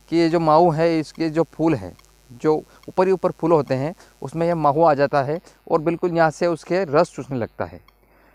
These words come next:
तो ये धीरे, धीरे, धीरे रस चूसते चूसते इस पूरे पौधे को कमज़ोर कर देता है और एक ऐसी स्थिति आती है कि पचास से सितर परसेंट तक ये नुकसान पहुँचा देता है। तो इस स्थिति से बचने के लिए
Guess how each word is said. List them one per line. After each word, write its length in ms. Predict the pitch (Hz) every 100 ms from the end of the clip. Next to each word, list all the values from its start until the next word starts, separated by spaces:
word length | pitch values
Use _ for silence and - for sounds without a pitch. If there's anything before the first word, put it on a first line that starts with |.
| _ -
तो 80 |
ये 140 | 170 190
धीरे, 320 | 160 165 190
धीरे, 220 | 170 175 170
धीरे 220 | 170 175
रस 240 | 165 175
चूसते 240 | 170 151 170
चूसते 420 | 156 - 175 180 - - -
इस 120 | 165
पूरे 280 | - 165 180
पौधे 340 | 160 147 151 165
को 240 | 156 196 - _ -
कमज़ोर 300 | 135 131 170
कर 160 | 165
देता 260 | 156 151 151
है 160 | 147 185 - _ -
और 140 | 165
एक 100 | 175 180
ऐसी 340 | 170 180 175
स्थिति 260 | 147 - 190
आती 260 | 170 175
है 180 | 156 165
कि 340 | 185 _ - 160
पचास 380 | - 151 170 -
से 60 |
सितर 300 | 165 160 196
परसेंट 360 | 185 156 170 156
तक 160 | 160
ये 160 | 156 196 - _ -
नुकसान 340 | 156 - 170
पहुँचा 180 | 143 135
देता 200 | 117 104
है। 180 | 87 92 _ _ _ _ _ -
तो 40 |
इस 220 | - - 214
स्थिति 280 | 196 - 175
से 120 | 190
बचने 300 | 160 180 180
के 80 | 156
लिए 260 | 120 98